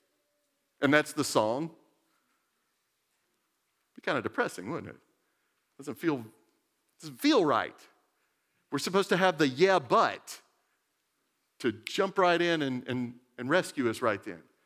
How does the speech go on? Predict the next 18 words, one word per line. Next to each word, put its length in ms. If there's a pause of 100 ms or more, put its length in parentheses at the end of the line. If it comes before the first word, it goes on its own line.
(1400)
Asaph 360
lets 220
it 100
linger. 460 (960)
Half 300
of 140
this 140
psalm, 480
he 140
lets 360
it 140
linger. 420 (220)
This 160
first 320
movement, 360
the 60
congregation 800 (440)
stops 1120